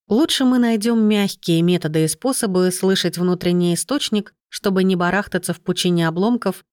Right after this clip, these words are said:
после прошедшего очередного внутреннего цунами. Когда вы поняли, насколько важную роль в вашей жизни играют эмоции,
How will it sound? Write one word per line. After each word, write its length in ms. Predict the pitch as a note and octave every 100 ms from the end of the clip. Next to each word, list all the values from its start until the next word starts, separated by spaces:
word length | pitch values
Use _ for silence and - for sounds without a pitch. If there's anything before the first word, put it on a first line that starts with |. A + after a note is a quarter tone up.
| -
после 320 | G3 F#3+ F3
прошедшего 640 | F3 F3 G#3+ A3 G3 F3
очередного 600 | E3 - E3+ E3 F#3+ F#3
внутреннего 540 | E3 F3 E3+ E3+ E3 D#3+
цунами. 580 | - F3 D#3+ C#3 C#3 - _ _ _ _ _ _ _ _ _ _ _ _ _ _ _ _ _ _ _ _ _ _
Когда 300 | - F#3 F#3
вы 120 | F#3+ F#3
поняли, 360 | A3 A3 F#3+
насколько 520 | F3+ F3 - F#3+ F#3
важную 420 | F3 F#3+ F3+ F3 F3+
роль 220 | G3 F3
в 40 |
вашей 280 | D#3+ D#3 F3+
жизни 480 | E3+ F#3 F3 E3+ E3
играют 420 | E3+ F3 E3+ E3
эмоции, 640 | F#3 C#4 D#4+ - F3+ E3+